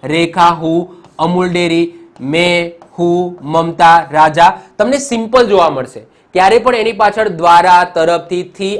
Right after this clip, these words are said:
આવા શબ્દો જોવા મળશે નહીં. તો એને કર્તરી વાક્ય કહેવામાં આવે. તો આ પહેલા મેં ઓળખ આપી દીધી કે જ્યારે પણ કોઈ વાક્ય લખેલું હોય તો તમે કઈ રીતના ઓળખી શકો કે કર્તરી વાક્ય છે કે કર્મણી વાક્ય છે.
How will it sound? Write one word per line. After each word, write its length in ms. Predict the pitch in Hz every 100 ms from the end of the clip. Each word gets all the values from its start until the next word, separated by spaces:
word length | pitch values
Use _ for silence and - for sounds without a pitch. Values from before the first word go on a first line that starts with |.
| -
આવા 240 | 156 185
શબ્દો 300 | 202 180 170
જોવા 260 | 160 151 143
મળશે 300 | 143 131 151
નહીં. 240 | 175 247 - _ -
તો 60 |
એને 400 | 185 175 247 269 - -
કર્તરી 400 | 190 - 226 226
વાક્ય 280 | 170 156 170
કહેવામાં 380 | 160 147 160
આવે. 140 | 156 214
તો 100 | -
આ 140 | 214
પહેલા 240 | 240 240 247
મેં 180 | 269 -
ઓળખ 280 | 196 214 226
આપી 180 | 208 196
દીધી 300 | 190 185 254
કે 360 | 262 - - 202
જ્યારે 340 | 151 147 208
પણ 180 | 262 262
કોઈ 140 | 254
વાક્ય 320 | 185 170 226
લખેલું 420 | 185 156 226 220 202
હોય 120 | 202
તો 120 | 214
તમે 200 | 214 226
કઈ 280 | 220 233 262
રીતના 260 | 247 -
ઓળખી 300 | 208 190 190
શકો 400 | 196 196 208 262 - _
કે 120 | 196 202
કર્તરી 540 | 202 170 170 226 233
વાક્ય 320 | 220 214 226
છે 140 | 220 226
કે 120 | 220
કર્મણી 400 | 180 151 - 190
વાક્ય 320 | 151 123 120
છે. 140 | -